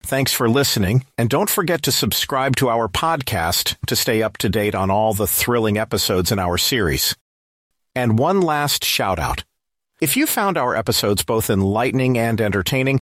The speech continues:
please consider leaving a tip in our virtual tip jar via the link in the description.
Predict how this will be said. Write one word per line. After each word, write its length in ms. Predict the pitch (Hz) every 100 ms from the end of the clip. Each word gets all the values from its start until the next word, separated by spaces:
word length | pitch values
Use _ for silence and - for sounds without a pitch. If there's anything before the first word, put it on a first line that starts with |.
| _ _
please 320 | - 233 262 -
consider 500 | 240 - 175 160 143
leaving 360 | 131 127 127
a 40 | 110
tip 300 | - 135 131
in 80 |
our 240 | 117 113 104
virtual 460 | 92 120 - 107
tip 280 | 95 - 196
jar 360 | - 85 67 87
via 340 | 87 127 123
the 140 | 110 104
link 320 | 110 123 107
in 80 | 104
the 100 | 95
description. 640 | 107 - 151 - - 64